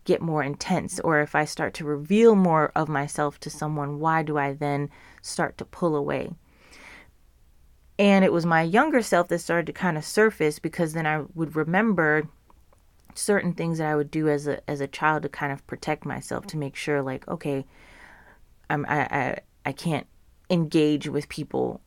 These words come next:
in a certain way. Um, being very guarded, being hyper vigilant all the time. And then I started to, as I was doing this work, and I'm, I, I will say, I have a therapist that I work with. I've been working with her for the past three years, and she has been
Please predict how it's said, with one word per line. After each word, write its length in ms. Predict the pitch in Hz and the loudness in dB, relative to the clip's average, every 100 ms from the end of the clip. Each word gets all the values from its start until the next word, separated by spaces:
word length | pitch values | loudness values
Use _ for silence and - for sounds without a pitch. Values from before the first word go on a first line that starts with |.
| - | -10
in 100 | 151 | -8
a 60 | 131 | -6
certain 480 | - 151 - 143 | -4 -4 -4 -6
way. 300 | 131 117 113 156 _ _ _ _ - _ - | -6 -6 -8 -12 _ _ _ _ -20 _ -10
Um, 540 | 151 139 117 117 113 165 | -6 -4 -6 -8 -8 -4
being 260 | 165 156 | -2 0
very 220 | 151 147 | 0 -2
guarded, 480 | 139 135 135 139 135 | -2 -2 -2 -2 -4
being 300 | 147 143 143 - | -4 -6 -6 -10
hyper 420 | - - 156 - | -12 -6 -6 -6
vigilant 520 | 143 147 139 131 127 - | -4 -4 -4 -8 -10 -4
all 240 | 156 147 139 | -2 0 -2
the 100 | 127 | -6
time. 480 | - 143 - - - _ _ _ _ _ _ _ _ _ | -4 -4 -4 -10 -14 _ _ _ _ _ _ _ _ _
And 140 | 170 156 | -2 0
then 100 | 147 | 0
I 60 | |
started 480 | 143 - 170 156 156 | -2 0 2 2 -2
to, 200 | - 151 | -4 -4
as 200 | 135 147 | -2 -4
I 120 | 147 | -2
was 180 | 139 139 | -2 -4
doing 460 | 139 143 139 139 143 - - - - - - | -6 -6 -4 -6 -8 -14 -20 -20 -20 -20 -14
this 220 | - 139 - | -6 -6 -2
work, 180 | 143 | -2
and 100 | 151 | 0
I'm, 160 | 143 143 - | 0 -2 -2
I, 220 | 131 139 | 0 2
I 40 | |
will 200 | 151 170 | 2 2
say, 340 | 156 151 143 143 _ _ _ - | 2 -2 -2 -4 _ _ _ 0
I 120 | 190 | 2
have 180 | 202 175 | 4 4
a 60 | |
therapist 440 | 170 165 160 160 - | 2 0 0 -6 -6
that 80 | 147 | -4
I 100 | 151 | -2
work 260 | 143 147 | -2 -2
with. 140 | 147 147 | -4 -4
I've 120 | 143 | -6
been 140 | 151 | -4
working 320 | 147 151 151 147 | -4 -4 -4 -6
with 140 | 147 | -8
her 240 | - 156 | -6 -6
for 140 | 151 147 | -6 -6
the 80 | 147 | -8
past 400 | - 143 143 - | -6 -6 -8 -10
three 180 | 156 | -10
years, 460 | 143 147 143 147 139 | -6 -2 0 -2 -6
and 420 | - 143 139 135 135 | -6 -4 -4 -6 -8
she 340 | - 165 156 | -8 -6 -4
has 200 | 160 135 | -4 -6
been 400 | - 147 143 139 | -2 -2 0 -4